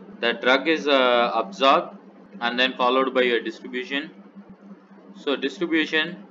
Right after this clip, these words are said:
we have a volume of distribution. Volume of distribution is equal to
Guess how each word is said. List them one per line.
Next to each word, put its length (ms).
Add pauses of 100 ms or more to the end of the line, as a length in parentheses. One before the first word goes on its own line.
(180)
we 100
have 180
a 60
volume 300
of 140
distribution. 640 (1300)
Volume 320
of 140
distribution 520
is 140
equal 300
to 180